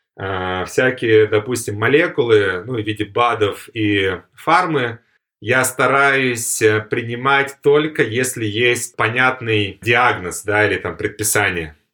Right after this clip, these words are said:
да, а превентивно, ну, вроде бы лишний раз стараюсь не делать. Все исследования и стадии, мой какой-то персональный научный консенсус говорит, что, ну, вроде бы больше риска, чем апсайда.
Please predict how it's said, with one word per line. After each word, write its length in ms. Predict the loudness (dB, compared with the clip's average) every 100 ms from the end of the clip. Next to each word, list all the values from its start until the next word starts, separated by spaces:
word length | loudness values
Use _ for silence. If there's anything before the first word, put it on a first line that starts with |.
| _
да, 320 | -4 -2 0
а 80 | -2
превентивно, 720 | 0 -2 -2 -2 0 2 2
ну, 160 | 0 -2
вроде 320 | 2 2 2
бы 400 | 0 0 2 2
лишний 280 | 0 0 2
раз 200 | 0 0
стараюсь 380 | 2 4 4 2
не 60 | -6
делать. 340 | -6 -6 -6
Все 300 | 0 2 4
исследования 640 | 2 2 2 2 0 -2
и 60 | -4
стадии, 380 | 0 2 2 0
мой 220 | 0 0
какой-то 320 | 2 2 0
персональный 720 | -4 -4 -2 0 0 -2 -10 _ -20 -20 _
научный 380 | 0 2 2 0
консенсус 600 | 0 0 2 2 2 0
говорит, 360 | 2 4 4 2
что, 180 | 0
ну, 140 | 2 2
вроде 300 | 2 0 0
бы 360 | -2 0 -2 -4 2
больше 360 | 2 4 2
риска, 380 | 2 2 2 0
чем 440 | 0 0 0 -2 -4
апсайда. 600 | -2 0 0 0 -4